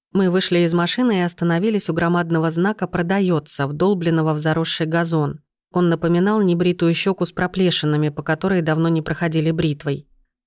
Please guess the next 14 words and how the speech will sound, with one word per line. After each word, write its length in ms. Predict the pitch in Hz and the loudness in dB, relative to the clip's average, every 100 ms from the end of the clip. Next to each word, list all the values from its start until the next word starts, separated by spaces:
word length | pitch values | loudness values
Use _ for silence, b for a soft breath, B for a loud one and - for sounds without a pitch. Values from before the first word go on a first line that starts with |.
| _ | _
Так 220 | 233 240 | -6 -4
по 100 | 196 | -6
траве 320 | 180 175 190 | -2 0 2
давно 240 | 214 170 180 | 2 2 2
не 140 | 190 | 2
проходили 500 | 180 175 170 175 175 | 0 -2 0 2 0
косилкой, 680 | 165 165 - 240 247 - 175 | 0 -4 -2 -2 -2 0 -2
и 180 | 165 185 | 0 0
он 160 | 247 | 0
стал 340 | 233 - 180 175 | -2 -2 -2 0
выглядеть 440 | 214 190 170 165 | 0 0 0 0
небрежно, 540 | 170 170 185 214 180 156 | 2 2 2 2 0 0
почти 360 | 160 - - | -2 -4 -4
запущенно. 800 | 165 185 185 180 - 147 143 139 | -2 -2 0 0 0 -2 -4 -4